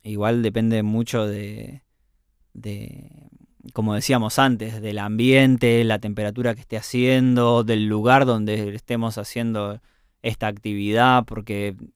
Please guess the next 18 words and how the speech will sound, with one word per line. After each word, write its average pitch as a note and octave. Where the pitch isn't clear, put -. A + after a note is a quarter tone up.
Eh, G#2
a A2+
veces B2+
se A#2+
va A#2+
a B2
predisponer A#2+
mucho B2+
más B2+
a A#2+
una A#2+
sobrehidratación A#2+
y C3+
otras A2+
veces A#2+
se G#2+
va A2
a, A2